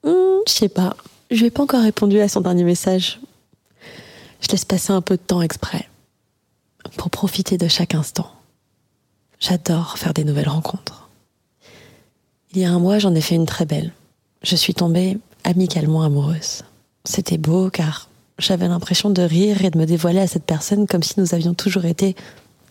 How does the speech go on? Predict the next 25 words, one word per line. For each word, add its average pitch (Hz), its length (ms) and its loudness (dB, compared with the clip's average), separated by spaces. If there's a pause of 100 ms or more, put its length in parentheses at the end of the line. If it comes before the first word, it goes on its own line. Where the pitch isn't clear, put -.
(120)
de 180 100 0
super 165 380 0
bons 165 160 2
amis. 151 220 0 (300)
Un 185 100 0
soir, 190 480 -4 (500)
on 190 60 -2
débattait 165 400 0
tous - 140 -2
les 175 100 4
deux 185 120 0
sur - 180 0
la 156 100 2
beauté 175 340 0
et 165 40 2
l'intensité 156 480 0
des 160 100 2
relations 160 580 0 (500)
et 165 160 2 (120)
il 151 120 0
me 165 100 4
demandait : « 160 560 0 (1120)
Est-ce 196 180 -2
qu'on 226 120 0
préfère - 840 -4